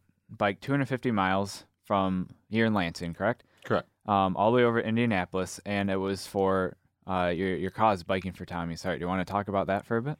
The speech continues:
Speaker 2: Yeah, definitely. I was, uh, doing it to raise money for, uh, the Thomas Smith Memorial Foundation, which is a foundation from, uh, my hometown of Flushing, Michigan. Um,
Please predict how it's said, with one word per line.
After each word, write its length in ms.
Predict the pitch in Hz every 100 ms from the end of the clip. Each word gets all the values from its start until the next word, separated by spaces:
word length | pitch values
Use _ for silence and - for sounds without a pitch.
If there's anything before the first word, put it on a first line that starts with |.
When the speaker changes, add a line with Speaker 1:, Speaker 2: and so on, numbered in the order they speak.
| _
Speaker 2:
Yeah, 140 | 143 139
definitely. 400 | 135 - 110 104
I 160 | 110
was, 240 | 113 117 113
uh, 180 | 110 107
doing 280 | 127 151
it 140 | 165 -
to 100 | 135
raise 220 | 127 127
money 220 | 123 120 123
for, 280 | - 117 110
uh, 300 | 104 104 98
the 140 | 107
Thomas 380 | - 113 120 117
Smith 340 | 123 113 - -
Memorial 460 | 113 110 110 107
Foundation, 720 | 101 104 98 95 98 - 110 110
which 220 | 104 -
is 140 | 101
a 160 | 101 98
foundation 720 | - 110 110 110 113 123 110
from, 320 | - 107 107
uh, 260 | 98 98 95 - _
my 160 | 104 107
hometown 520 | 110 110 104 107 107 104
of 80 |
Flushing, 440 | - 113 110 113 101
Michigan. 540 | 95 - 104 101 104 -
Um, 440 | 92 92 90 90